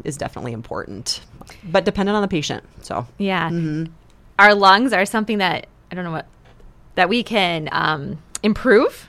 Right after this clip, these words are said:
Speaker 2: right? If maybe with some
Speaker 1: Yeah.
Speaker 2: effort, like,
Speaker 1: Yeah.
Speaker 2: we
Speaker 1: So,
Speaker 2: can
Speaker 1: y-,
Speaker 2: make
Speaker 1: I mean, there's
Speaker 2: improvements on
Speaker 1: great evidence in, in people who do have chronic lung disease, like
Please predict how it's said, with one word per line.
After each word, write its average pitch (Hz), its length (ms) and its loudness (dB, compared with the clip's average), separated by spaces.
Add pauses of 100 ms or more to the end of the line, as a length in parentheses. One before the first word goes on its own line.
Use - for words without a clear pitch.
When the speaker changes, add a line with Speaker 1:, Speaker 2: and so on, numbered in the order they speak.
(120)
Speaker 2:
right? 262 240 0
If 233 240 0
maybe 233 220 4
with 226 100 10
some 381 240 10
Speaker 1:
Yeah. 196 80 8
Speaker 2:
effort, 240 340 2
like, 196 200 4
Speaker 1:
Yeah. 196 180 6
Speaker 2:
we 254 140 4
Speaker 1:
So, 254 300 10
Speaker 2:
can 185 280 -2
Speaker 1:
y-, - 180 -6
Speaker 2:
make 202 160 4
Speaker 1:
I 226 120 8
mean, 233 160 4
there's 220 160 8
Speaker 2:
improvements 208 120 -4
on 208 60 2
Speaker 1:
great 220 180 4
evidence 233 480 4
in, 190 200 0
in 185 180 -2
people - 320 -2
who 233 180 -2
do 160 280 0
have 180 240 4
chronic 160 340 0
lung 147 220 -4
disease, 202 440 -2
like 165 300 2